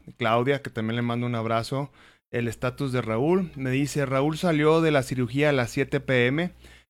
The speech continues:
pero el doctor se confundió y me marcaba al celular de Raúl. Entonces se ocupó y hasta ahorita platicamos. Todo salió muy bien, gracias a Dios".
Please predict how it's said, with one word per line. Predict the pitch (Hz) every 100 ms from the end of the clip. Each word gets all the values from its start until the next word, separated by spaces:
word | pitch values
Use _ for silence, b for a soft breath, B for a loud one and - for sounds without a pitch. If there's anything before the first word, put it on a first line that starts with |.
| _
pero | 127 127
el | 123
doctor | 117 135 127
se | 151
confundió | 139 120 127 123 139 160 156
y | 131
me | 120
marcaba | 113 107 120 123 135 123
al | 120
celular | - 113 110 113 113
de | 110
Raúl. | 101 92 92 98
Entonces | 101 127 131 151 147 -
se | 123
ocupó | 123 120 151 180 175
y |
hasta | 127 127
ahorita | 123 127 135
platicamos. | 120 - 117 104 101 -
Todo | 135 143
salió | 135 123 127
muy | 123 135 156 165 143
bien, | 131 139 151 156 131
gracias | 120 117 117 131 127 -
a | 98
Dios". | 95 95 95